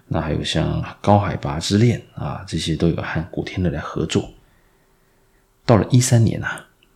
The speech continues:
哇，大家这个东盼西盼啊，终于又盼到了。二零一三年，刘德华、郑秀文、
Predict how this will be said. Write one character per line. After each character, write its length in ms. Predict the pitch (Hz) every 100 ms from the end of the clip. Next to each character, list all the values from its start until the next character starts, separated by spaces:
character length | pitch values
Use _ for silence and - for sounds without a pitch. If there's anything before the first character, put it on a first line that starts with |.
| _ -
哇， 280 | 76 - - - - -
大 100 | 82
家 400 | 82 80 76 - - - - _ _ _
这 160 | - 76
个 520 | 73 71 71 71 71 - - - - _ _ -
东 180 | 92
盼 200 | 92 98
西 240 | 85 - 87
盼 200 | 85 85
啊， 260 | 80 - - _
终 200 | - 87
于 100 | 76
又 120 | 80
盼 240 | 80 - 73
到 160 | 76
了。 180 | 71 - - _ _ _ _ _ _ _ _ _
二 140 | 101
零 140 | 85 82
一 40 |
三 220 | 82 82
年， 160 | 78 - - _
刘 220 | - 80
德 100 | 82
华、 340 | 78 - - - _ _ _ _ _
郑 160 | - 85
秀 200 | - 73
文、 140 | 69